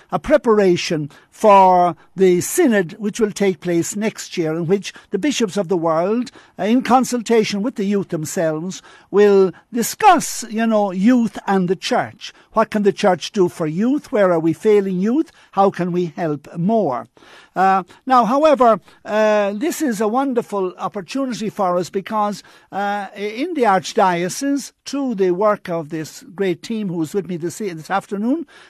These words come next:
a lot of young people have been involved, and on the deanery level, they have been involved in discussing these questions. And this afternoon, we will talk a little bit about the report back, which has been put together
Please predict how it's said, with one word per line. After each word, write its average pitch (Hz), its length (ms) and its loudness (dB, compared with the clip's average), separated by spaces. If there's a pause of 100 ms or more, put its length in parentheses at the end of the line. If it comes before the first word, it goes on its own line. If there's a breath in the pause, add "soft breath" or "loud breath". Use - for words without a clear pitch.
a 214 80 0
lot 262 300 2
of 214 100 -4
young 185 300 0
people 190 300 -6
have 180 160 2
been 170 180 -4
involved, 165 640 0
and 190 140 -8
on 180 140 -4
the 170 80 -10
deanery 160 460 -8
level, 160 460 -4 (240 loud breath)
they 170 80 -4
have 160 100 -2
been 175 160 -4
involved 175 520 0
in 160 100 -8
discussing 160 680 -6
these 151 280 -8
questions. 151 560 -10 (260 soft breath)
And 208 160 -4
this 233 160 -4
afternoon, 226 520 0 (180 loud breath)
we 294 120 -4
will 320 120 -4
talk 330 420 0
a 202 40 -4
little 185 280 -4
bit 156 180 -8
about 170 340 -4
the 185 100 -2
report 190 560 -2
back, 175 320 -6 (240 soft breath)
which 226 160 -8
has 202 140 0
been 175 200 -6
put - 200 -14
together 151 520 -8